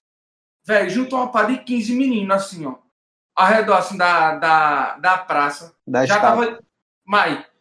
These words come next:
Speaker 1: não, da estátua não, da praça, meu filho.
Speaker 2: Da
Speaker 1: Ninguém
Speaker 2: praça.
Speaker 1: tava perto, não. Oxe, Cabinha, o Cabinha botou embaixo, assim, ó, da, da,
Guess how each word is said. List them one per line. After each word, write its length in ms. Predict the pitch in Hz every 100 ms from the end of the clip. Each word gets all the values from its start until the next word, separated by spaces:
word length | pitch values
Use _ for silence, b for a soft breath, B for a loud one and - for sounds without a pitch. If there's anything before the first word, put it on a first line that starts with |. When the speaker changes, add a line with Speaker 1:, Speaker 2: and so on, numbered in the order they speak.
| _ _ _ -
Speaker 1:
não, 260 | 208 294
da 80 | 233
estátua 380 | 240 294 302 523
não, 160 | 330 262
da 140 | 359
praça, 460 | - - 220 262 285
meu 180 | 247 -
filho. 200 | 175 160
Speaker 2:
Da 80 | 147
Speaker 1:
Ninguém 100 | 226 269
Speaker 2:
praça. 180 | 143
Speaker 1:
tava 120 | 330 330
perto, 280 | 339 339 359
não. 340 | 190 196 - - - _ _ _ _ _
Oxe, 420 | 233 254 262 - _ _ _ _
Cabinha, 420 | - 240 220 247 240 - -
o 80 | 208
Cabinha 320 | 254 233 247
botou 380 | 220 269 - 240
embaixo, 480 | 269 175 180 - -
assim, 240 | - 165
ó, 80 | 139
da, 580 | 135 165 151 131 - - _ _ _ _ -
da, 960 | 147 170 170 156 143 139 127 110 -